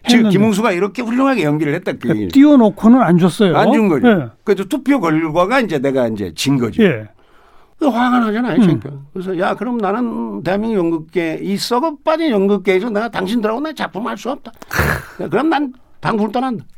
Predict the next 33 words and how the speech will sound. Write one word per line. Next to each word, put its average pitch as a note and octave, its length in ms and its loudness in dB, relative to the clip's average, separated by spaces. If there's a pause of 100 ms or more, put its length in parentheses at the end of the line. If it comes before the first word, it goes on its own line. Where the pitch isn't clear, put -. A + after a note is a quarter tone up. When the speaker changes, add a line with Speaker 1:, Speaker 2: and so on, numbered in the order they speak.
(760)
Speaker 1:
그래갖고 B3 300 -2
내가 E3+ 180 -4
일본 A#2+ 640 0
유학을 A2 300 -2
준비해서 F#2+ 340 -6 (240)
간 - 160 -2
거죠. F#2+ 220 -4 (220)
Speaker 2:
그래요. C3+ 460 0
Speaker 1:
물론 A3+ 300 4
그 E3+ 200 -2
전에도 D#3+ 460 -2
내가 C3 420 0
영화에 B2+ 360 0
대한 G#2+ 340 -4 (840)
관심이 D#3+ 380 0
있었지만 G#2 540 -8
Speaker 2:
어. C#3+ 260 2
Speaker 1:
그 D3 60 6
연극을 A3+ 560 2
이제 F3+ 180 -2
그때 C3 220 -8
한 D3+ 100 -4
오륙 C3+ 260 0
년 C#3+ 140 -4
하다 F3 200 -8
보니까 D#3 440 -4 (360)
연극 G3 440 2
언어의 C#3 520 0
한계라는 G3 500 -2
게 C3 80 -2
있어요. - 220 -10 (180)
그게 F#3+ 120 4
뭐냐면 D3+ 400 -2